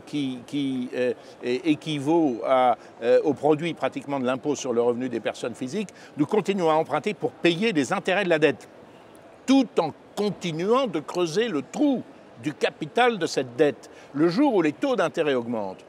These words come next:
le jour où les créanciers de la France demandent à voir comme au poker, eh bien nous allons connaître le même sort que la Grèce. Il faut nous préparer dès à présent à ne pas sortir,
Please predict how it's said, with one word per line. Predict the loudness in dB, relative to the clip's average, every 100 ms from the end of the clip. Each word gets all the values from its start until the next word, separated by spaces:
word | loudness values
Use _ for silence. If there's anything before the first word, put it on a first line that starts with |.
| -16 0
le | 2 4
jour | 2 2 2 2 0 0
où |
les | 0
créanciers | 4 4 4 2 -2 0
de |
la | 0
France | 0 -2 0
demandent | 0 2 4
à | 4
voir | 4 4 4
comme | 0 -2
au | -2
poker, | -4 -4 0 2 0 -4 -12 -6
eh |
bien | 0 0
nous | 2
allons | 0 0
connaître | 0 0 0
le | -2
même | 0 -2
sort | -2 -2 -2
que |
la | -2 -2
Grèce. | 0 0 0 -8 -18 -6
Il | -4
faut | 0 0 0
nous |
préparer | 0 -4 0 0 2
dès | 0 0
à | -2
présent | -2 -2 -2 -4 -10 -12 0
à | 0
ne | 0
pas | 0 0
sortir, | 2 -2 0 0 0 0